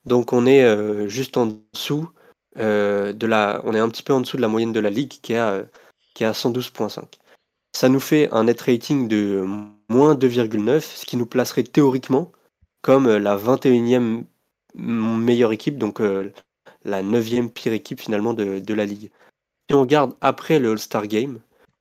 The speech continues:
la défense bouge à peine. On prend à peine, euh, un point de defensive rating. Enfin, mais c'est même négatif d'ailleurs, c'est,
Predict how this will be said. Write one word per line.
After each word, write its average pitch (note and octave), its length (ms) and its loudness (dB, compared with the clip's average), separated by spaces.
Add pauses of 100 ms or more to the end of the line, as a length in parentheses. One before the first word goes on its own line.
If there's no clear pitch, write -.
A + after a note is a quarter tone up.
(160)
la A#2+ 120 4
défense B2+ 380 0
bouge A2 360 -8
à B2+ 100 2
peine. A#2+ 340 -2 (520)
On A2 120 -4
prend G#2+ 300 0
à A2+ 120 0
peine, B2+ 260 2
euh, G#2 420 0 (200)
un A#2+ 180 -2
point C3+ 260 0
de A2 280 0
defensive A2 520 -10
rating. A2 400 -6 (500)
Enfin, A2 160 0
mais G2+ 180 -2
c'est - 140 -8
même G#2 400 -2
négatif A2 460 -4
d'ailleurs, A2+ 280 -2
c'est, G#2 200 -8